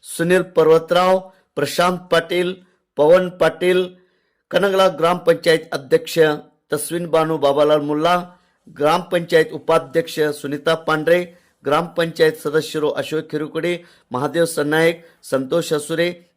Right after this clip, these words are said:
ज्योतिबा पाटील, बाबुराव हिरकुडे, अमर पाटील, युवधोरण मधुकर हातरोटे, वसंत माळी, मल्लेश किवंडे, विलास नाईक,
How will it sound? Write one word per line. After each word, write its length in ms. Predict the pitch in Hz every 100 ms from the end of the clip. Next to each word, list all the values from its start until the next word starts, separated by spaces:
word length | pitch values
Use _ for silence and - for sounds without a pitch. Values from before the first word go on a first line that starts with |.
| 117
ज्योतिबा 400 | 135 135 151 170
पाटील, 540 | 175 156 160 170 170 170 _ _ _ _ _ _
बाबुराव 440 | - 131 160 190 196
हिरकुडे, 540 | 170 175 180 185 190 - -
अमर 240 | 147 170
पाटील, 560 | 170 165 160 175 175 170 -
युवधोरण 480 | 147 170 156 165 160
मधुकर 520 | 151 135 156 175 165
हातरोटे, 880 | 160 156 156 165 175 180 185 - _ _ _
वसंत 440 | 135 147 175 175 170
माळी, 320 | 156 156 180 -
मल्लेश 520 | 123 135 156 185 175
किवंडे, 480 | - 165 160 165 185 185 - _ -
विलास 360 | 143 180 180 160
नाईक, 320 | 170 180